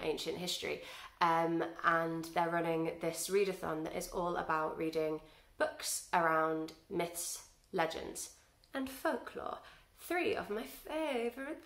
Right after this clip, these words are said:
things. So I thought I would film a quick little video with some of the things that I am planning on reading the week in December that is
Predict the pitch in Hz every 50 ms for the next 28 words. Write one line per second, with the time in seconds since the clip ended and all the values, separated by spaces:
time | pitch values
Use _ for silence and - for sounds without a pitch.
0 | - - - 110 - - - - - - - - - - - - - - - -
1 | - - - 196 185 185 180 185 - 190 180 - 262 - - 247 240 240 240 -
2 | 208 196 190 190 185 185 185 - - 185 - 240 226 - 214 190 - 175 202 208
3 | 185 170 160 165 165 - 185 180 165 160 165 170 165 160 165 - - - - 165
4 | 165 165 - - 165 160 - - 165 160 160 160 160 165 - - 156 160 160 165
5 | 190 196 185 - 170 160 156 156 160 185 - - - - - - - - - _
6 | - - 180 175 165 165 160 165 175 208 226 220 214 - - - - 202 180 180
7 | 175 170 165 - - 185 185 190 180 175 165 165 160 175 - - - - - -
8 | - - 175 - - - - - - 208 202 190 196 202 196 202 202 214 214 208
9 | 196 185 175 170 170 170 170 175 175 196 214 240 285